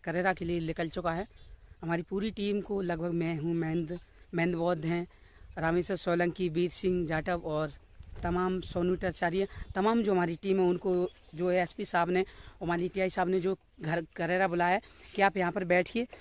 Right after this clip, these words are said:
और जो भी समस्याएं एफआईआर में जौन जौन सी धारा और नहीं बढ़ी उन्हें बढ़वा लीजिए। तो आज का वीडियो मेरे लिए आपके पास इतना ऐसा है। अब मैं ये तो नहीं कहूँगा कि वीडियो आपको अच्छा लगा कि बुरा लगा,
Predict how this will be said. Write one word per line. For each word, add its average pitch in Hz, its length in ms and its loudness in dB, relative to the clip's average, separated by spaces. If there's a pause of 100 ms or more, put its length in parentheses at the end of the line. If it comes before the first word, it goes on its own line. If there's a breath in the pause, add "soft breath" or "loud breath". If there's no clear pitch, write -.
(180 loud breath)
और 185 100 2
जो 185 200 4
भी 220 100 2
समस्याएं 208 600 4
एफआईआर 190 380 2
में 185 140 2
जौन 185 180 2
जौन 185 120 2
सी 185 120 -4
धारा 165 260 -2
और 170 160 0
नहीं 185 160 4
बढ़ी 165 220 0
उन्हें 185 260 0
बढ़वा 160 260 -2
लीजिए। 147 300 -8 (560)
तो 214 60 -2
आज 214 300 4
का 269 100 4
वीडियो 226 360 4
मेरे 208 220 4
लिए 196 140 2
आपके 196 220 0
पास 190 240 -4
इतना 185 280 0
ऐसा 190 240 0
है। 185 120 0 (280 soft breath)
अब 190 60 0
मैं 202 80 6
ये 208 100 4
तो 247 120 0
नहीं 226 120 2
कहूँगा 214 260 2
कि 190 60 -2
वीडियो 190 260 0
आपको 185 200 2
अच्छा 180 220 -2
लगा 170 180 2
कि 175 120 -6
बुरा 165 220 -2
लगा, 170 220 -2